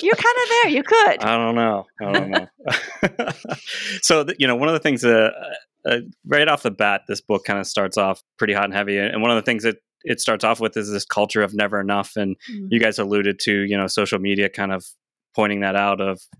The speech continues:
Speaker 2: where we're able to see the never enough. But, you know, I, I think about my own ministry and where these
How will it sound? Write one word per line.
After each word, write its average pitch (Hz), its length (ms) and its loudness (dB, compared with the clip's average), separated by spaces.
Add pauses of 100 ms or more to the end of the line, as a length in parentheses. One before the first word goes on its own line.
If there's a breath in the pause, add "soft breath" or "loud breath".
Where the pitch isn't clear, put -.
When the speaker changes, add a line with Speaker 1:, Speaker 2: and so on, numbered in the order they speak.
Speaker 2:
where 107 180 2
we're 101 140 4
able 98 120 0
to 98 80 -6
see 104 340 0
the 101 120 0
never 101 260 0
enough. 98 380 -4
But, 101 220 0 (420 loud breath)
you 123 100 2
know, 117 80 4
I, 123 220 -4 (120)
I 123 60 2
think 147 220 -2
about 131 380 0
my 110 220 2
own 113 240 2
ministry 107 600 2 (180)
and 101 220 -2
where 104 220 4
these 101 460 -4